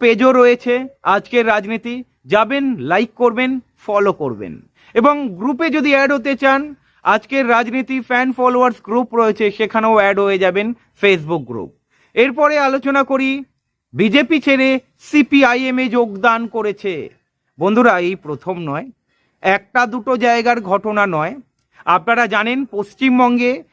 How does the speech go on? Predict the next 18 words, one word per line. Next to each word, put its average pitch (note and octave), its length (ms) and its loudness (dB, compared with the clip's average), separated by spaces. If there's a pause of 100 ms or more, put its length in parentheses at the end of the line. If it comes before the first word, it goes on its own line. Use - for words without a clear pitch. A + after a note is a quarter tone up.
(200)
এই D4 200 2 (180)
গতকাল A3+ 680 2 (380)
মুর্শিদাবাদে A#3 800 2 (400)
প্রায় A#3 260 2 (180)
আড়াইশো B3+ 380 0 (100)
জন, G#3+ 160 0 (500)
মানে G#3 180 0 (360)
আড়াইশো A3 380 0
জন G#3+ 180 0
মানে G3+ 200 0
বুঝতেই G#3+ 380 -6
পাচ্ছেন, G#3+ 320 -2 (240)
এক G#3 140 -2
একটা A#3+ 240 -4
ফ্যামিলি A3+ 340 0
যদি A3+ 200 2 (640)
চারজন F3 380 0 (100)
করে A3+ 120 0